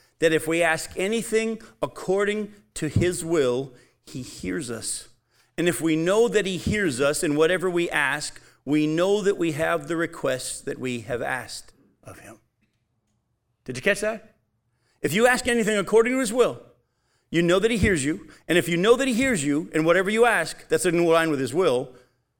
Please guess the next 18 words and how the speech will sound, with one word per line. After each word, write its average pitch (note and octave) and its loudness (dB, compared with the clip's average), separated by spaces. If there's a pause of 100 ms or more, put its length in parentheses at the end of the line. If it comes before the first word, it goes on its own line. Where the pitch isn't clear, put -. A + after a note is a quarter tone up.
(220)
you A#2 -6
can, C3 -2
you B2+ -6
can, B2 -4
you C3+ -6
can A#2+ -4
bet D3 -4
the - -6
bank C3+ -6
it's A#2 -10
gonna A#2 -10
happen. G#2+ -16 (1080)
Does C3 -10
anybody C4 0
remember A#3 -2
how F3+ -6 (300)
Hannah F#3 -2
prayed F3 -2